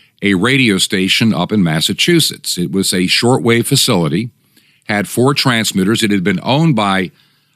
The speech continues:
I think, the city of New York or something like that at one point. And they acquired it.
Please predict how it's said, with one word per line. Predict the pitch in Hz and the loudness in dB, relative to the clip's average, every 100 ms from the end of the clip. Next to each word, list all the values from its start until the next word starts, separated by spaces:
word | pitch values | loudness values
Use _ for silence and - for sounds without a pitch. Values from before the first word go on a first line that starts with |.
| _ | _
I | 85 | -6
think, | - 190 - | -2 -2 0
the | |
city | 95 - 143 123 | -2 2 2 2
of | 95 | 2
New | 104 | 4
York | 95 107 117 101 | 4 4 2 0
or | 82 | -2
something | - 120 113 101 | 0 0 0 0
like | 85 65 64 | 0 -2 -6
that | 82 73 82 - | -4 -4 -4 -6
at | 95 - | -12 -4
one | 95 92 | 0 0
point. | - 104 82 113 - _ _ _ _ _ _ _ _ _ _ | -2 -2 0 -2 -10 _ _ _ _ _ _ _ _ _ _
And | 92 | 0
they | 131 | 2
acquired | 160 - 113 92 87 | 0 0 0 0 0
it. | 113 | -4